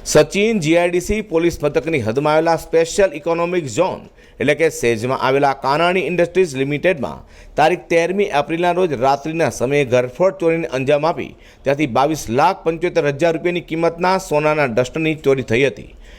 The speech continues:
જે ટોળકીના પાંચને સચિન જી આઈ ડી સી પોલીસે ઝડપી પાડી તેઓ પાસેથી ઓગણીસ લાખ પચાસ હજાર રૂપિયાના સોનાના ડસ્ટ સાથે છ મોંઘાદાર મોબાઈલ ફોન અને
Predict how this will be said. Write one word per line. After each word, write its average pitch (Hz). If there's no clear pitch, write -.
જે 101
ટોળકીના 156
પાંચને 160
સચિન 156
જી 120
આઈ 139
ડી 139
સી 143
પોલીસે 135
ઝડપી 107
પાડી 117
તેઓ 110
પાસેથી 120
ઓગણીસ 165
લાખ 202
પચાસ 147
હજાર 131
રૂપિયાના 143
સોનાના 175
ડસ્ટ 151
સાથે 170
છ -
મોંઘાદાર 170
મોબાઈલ 139
ફોન 160
અને 135